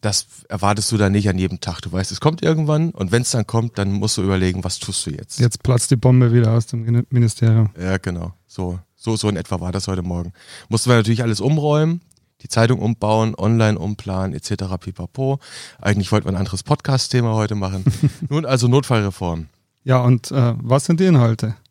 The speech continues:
Speaker 1: Also die sind, äh, in großen Teilen so, wie man, wie man's aus dem Konzept kannte, aber in, in wichtigen Details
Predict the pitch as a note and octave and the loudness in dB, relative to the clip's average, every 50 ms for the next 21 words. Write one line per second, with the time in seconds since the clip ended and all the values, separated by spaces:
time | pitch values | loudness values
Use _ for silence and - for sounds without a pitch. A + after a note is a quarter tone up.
0 | _ _ _ - - - G#2 G#2 F#2+ G2 F2+ G2+ G2+ F2 G2+ A2+ B2+ C3+ C3 - | _ _ _ -18 -14 -10 -8 -8 -8 -6 -6 -6 -4 0 2 2 4 2 2 0
1 | - - - - - - - - - - - - - - - - - _ _ _ | -6 -8 -8 -8 -8 -10 -12 -14 -20 -20 -20 -20 -20 -20 -20 -20 -20 _ _ _
2 | _ _ _ E2 - - - - F2+ - - - E2+ E2+ D2+ - _ - - B2 | _ _ _ _ -20 -20 -20 -18 -18 -20 -18 -18 -16 -16 -16 -16 _ -12 -6 -4
3 | A2+ - - - - - B2 B2+ - D3+ C3 - G#2+ G#2 G#2 G2+ G2+ F#2 F#2+ G#2 | -4 -4 -6 -6 0 2 4 4 4 2 2 2 4 4 4 4 2 2 2 2
4 | A#2+ C#3 C#3+ A#2 G2+ G#2+ G#2+ G#2+ G#2+ G#2 G2+ G2+ G2+ G2+ G2+ G2 - - - G2+ | 4 4 2 2 2 0 2 2 2 2 2 2 2 2 0 0 -2 -6 -6 -2
5 | G#2 G#2+ G#2+ G#2 - G2+ G2+ - A2+ G#2 - - F#2+ F#2 - - C3 - _ - | 0 2 2 0 0 -2 -4 -2 -4 -4 -2 -4 -4 -2 0 0 -2 -2 _ -8
6 | - - - - G#2+ A#2+ D3 - - C3+ B2+ - - G2 G#2 G#2 G#2 G#2 G#2 F#2+ | -20 -8 -2 0 2 2 2 2 0 0 -2 0 0 2 2 4 4 4 2 0
7 | - - - G#2 G#2 A2 - - G2+ G#2 F#2+ B2+ B2+ - - B2 G#2 G2+ - G#2 | -2 -4 -4 -2 -2 -2 0 0 -2 0 0 0 -2 0 -2 -2 -2 -2 -4 -4
8 | - - - F2+ F#2 A2 A#2 - - - - - - - - - - | -4 -2 0 2 2 2 2 0 -2 -4 -2 -2 -2 -4 -4 -6 -8